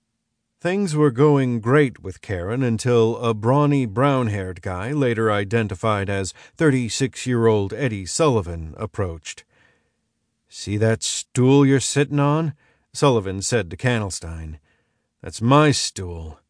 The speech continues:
See that girl you're talking to? That's my girl."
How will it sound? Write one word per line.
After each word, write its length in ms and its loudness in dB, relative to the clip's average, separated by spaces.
See 180 -10
that 220 -2
girl 320 6
you're 200 2
talking 460 0
to? 380 -2
That's 200 -8
my 320 4
girl." 580 -8